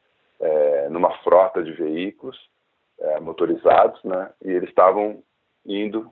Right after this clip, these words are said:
pra esse novo acampamento na beira do lago. E foi, foi muito legal, é, cruzar com eles, porque começou com os jovenzinhos, né, os, os adolescentes a cavalo, e aí tinha um cara mais velho numa carroça, puxada por cavalo.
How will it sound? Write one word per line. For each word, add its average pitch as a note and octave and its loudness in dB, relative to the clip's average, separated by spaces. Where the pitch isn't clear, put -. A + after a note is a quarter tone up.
pra F2 4
esse - -2
novo F#2+ 2
acampamento F#2 -2
na F2+ -6
beira F#2 4
do G2 -6
lago. D2+ 4
E - -12
foi, A2 0
foi G#2+ -2
muito B2 -2
legal, A#2 4
é, D#2+ -6
cruzar F#2 2
com D#2+ -14
eles, D2 -12
porque E2+ -6
começou F#2+ 2
com A2+ -8
os F2+ -16
jovenzinhos, F#2+ 0
né, E2+ -10
os, F2 -12
os D2+ -14
adolescentes F2 -2
a G2+ 0
cavalo, G#2+ 4
e F#2 -4
aí F#2 0
tinha G#2 -10
um G2+ -6
cara F#2 2
mais F#2+ 0
velho F#2+ 4
numa G#2 -6
carroça, E2+ 0
puxada - -4
por - -20
cavalo. C2+ -2